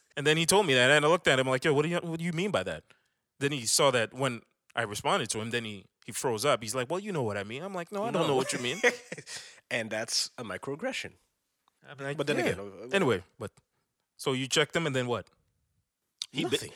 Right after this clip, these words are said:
Speaker 3: he basically brushed me off.
Speaker 1: You shoulda went above, uh, above him.
Speaker 2: Above him.
Speaker 1: Yes.
Speaker 2: Th-, who's above him?
Speaker 3: There is no above him.
Speaker 1: No,
Speaker 2: Exactly.
Speaker 1: you told me it wasn't, it wasn't your boss.
Speaker 3: No, he
Speaker 2: No,
Speaker 3: works,
Speaker 2: he
Speaker 3: he works
Speaker 2: was
Speaker 3: independent. And besides, he retired.
Speaker 2: He retired?
Speaker 3: He retired.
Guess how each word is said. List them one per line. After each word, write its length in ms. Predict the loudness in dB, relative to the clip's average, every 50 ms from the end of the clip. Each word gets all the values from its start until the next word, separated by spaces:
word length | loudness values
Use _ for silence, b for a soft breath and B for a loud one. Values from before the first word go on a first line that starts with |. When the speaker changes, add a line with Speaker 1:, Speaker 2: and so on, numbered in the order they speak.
| -10 -6
Speaker 3:
he 120 | -4 -2
basically 460 | 0 0 2 2 2 2 0 -2 -4
brushed 260 | -4 -2 -2 -2 -2 -4
me 100 | -6 -10
off. 260 | -12 -12 -14 -18 _ _ _ _ _ _ -20 -18
Speaker 1:
You 100 | -8 -4
shoulda 260 | -2 -2 -2 -2 -2 -2
went 200 | -2 -4 -6 -8 -14 -16 -12 -12
above, 320 | -8 -6 -6 -6 -6 -8
uh, 120 | -12 -12 -12 -12
above 240 | -12 -12 -12 -12 -12
him. 100 | -16 -20 _ _ _ _ _ _ -12
Speaker 2:
Above 380 | -12 -10 -6 -6 -4 -6 -6 -8
him. 220 | -12 -16 -16 -18 -20 _
Speaker 1:
Yes. 440 | -8 -4 -4 -4 -4 -4 -6 -8 -8 -10 _ -12
Speaker 2:
Th-, 120 | -14 -14 -12 -10
who's 200 | -10 -6 -6 -4
above 280 | -2 -2 -2 -2 -4
him? 140 | -6 -12 -6 -4
Speaker 3:
There 160 | -2 0 0
is 140 | 0 -2 -4
no 140 | -6 -8 -8
above 260 | -8 -10 -10 -12 -12
him. 100 | -12 -6 -2
Speaker 1:
No, 100 | -2 0
Speaker 2:
Exactly. 220 | 0 2 2 4
Speaker 1:
you 40 | 4
told 160 | 6 4 6
me 100 | 6 4
it 80 | 4 4
wasn't, 280 | 4 2 2 0 0 0
it 40 | 0
wasn't 280 | 2 0 0 -2 -2
your 100 | -2 -2
boss. 420 | -2 -2 -4 -4 -6 -12 -16 -16 -18 _ _ -14
Speaker 3:
No, 240 | -12 -12 -12 -12 -12 _
he 100 | -2 2
Speaker 2:
No, 80 | 2 2
Speaker 3:
works, 120 | 2 2
Speaker 2:
he 60 | 2 0
Speaker 3:
he 60 | 2
works 100 | 4 4
Speaker 2:
was 160 | 4 4 4
Speaker 3:
independent. 460 | 2 2 0 0 0 -2 -2 -2 -4 -4
And 100 | -4 -4
besides, 280 | -4 -4 -4 -4 -6 -8
he 40 | -10
retired. 360 | -10 -8 -8 -10 -10 -12 -16 _ _ _ _ _ _ _ _ _ _
Speaker 2:
He 140 | -10 -4 -2
retired? 480 | -2 -2 0 -2 -2 -2 -2 -4 -6 -10 _ _ _ _ _ _
Speaker 3:
He 80 | -12 -12
retired. 360 | -10 -10 -10 -10 -12 -12 -14